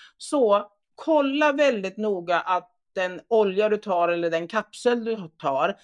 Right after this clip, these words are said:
dels innehåller rätt mängd E P A och D O A, inte liksom smådoser, utan det ska vara helst över ett gram.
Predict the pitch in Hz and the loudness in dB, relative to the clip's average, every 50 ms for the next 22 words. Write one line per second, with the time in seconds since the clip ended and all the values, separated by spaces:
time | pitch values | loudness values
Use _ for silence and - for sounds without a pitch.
0 | _ _ _ _ 190 190 269 302 311 302 285 277 - - - 262 247 226 208 190 | _ _ _ _ -6 -4 -2 2 2 0 0 -2 -10 -6 -4 -2 -2 -2 -2 -4
1 | 170 156 160 160 160 160 160 160 180 208 302 302 277 277 _ _ _ 170 170 156 | -2 -2 0 0 0 0 -2 -2 0 2 2 2 2 0 _ _ _ -6 -4 -4
2 | 151 156 156 139 - 165 156 151 _ - 165 151 147 135 135 139 147 143 147 139 | -4 -4 -6 -6 -4 -4 -4 -4 _ -4 -2 -2 0 0 0 -2 -4 -4 -6 -6
3 | 139 139 123 127 135 139 131 - 226 208 202 208 277 277 262 233 - - 175 165 | -6 -6 -6 -6 -6 -8 -6 -4 -6 -6 -4 _ 0 0 0 -2 -2 -8 -10 -10
4 | - - 202 185 165 156 151 165 226 262 247 233 - 180 170 165 - 160 160 160 | -8 -8 -8 -4 -4 -4 -2 -2 -4 -4 -4 -8 -8 -8 -8 -6 -6 -8 -10 -8
5 | 175 180 - _ 214 202 214 269 294 269 254 220 185 170 165 170 208 247 277 294 | -12 -14 -6 _ -4 -2 0 0 2 2 2 2 2 2 0 0 0 0 0 0
6 | 269 254 - - - 170 156 143 139 147 151 143 143 _ 202 233 254 226 170 135 | 0 -6 -8 -6 -2 -2 -2 -2 0 -2 -4 -4 -6 _ -2 2 2 2 2 2
7 | 143 160 180 | -6 -14 -16